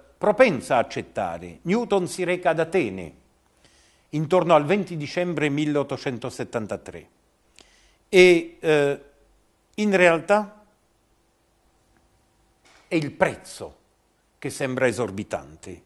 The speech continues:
Il prezzo sembra esorbitante e Schliemann non riesce a convincere gli inglesi a sborsare quello che lei cred-, eh, chiede. Quindi crollano anche,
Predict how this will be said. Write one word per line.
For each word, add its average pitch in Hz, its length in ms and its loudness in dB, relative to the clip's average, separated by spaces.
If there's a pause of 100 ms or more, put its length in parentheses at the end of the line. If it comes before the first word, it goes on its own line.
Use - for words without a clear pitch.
(500)
Il 143 180 -4
prezzo 208 400 2
sembra 165 420 2
esorbitante 165 800 0
e 151 40 -2
Schliemann 202 720 -2 (560)
non 202 340 -4
riesce 123 800 -4 (180)
a - 140 -4
convincere 143 1120 -6 (280)
gli 139 160 -4
inglesi 160 560 0
a 139 80 6
sborsare 117 1200 -4 (340)
quello 147 280 2
che 135 140 -4
lei 113 300 0
cred-, 85 360 -10
eh, 127 240 -2
chiede. 82 500 -8 (460)
Quindi 180 680 -4
crollano 170 800 0
anche, 156 720 -6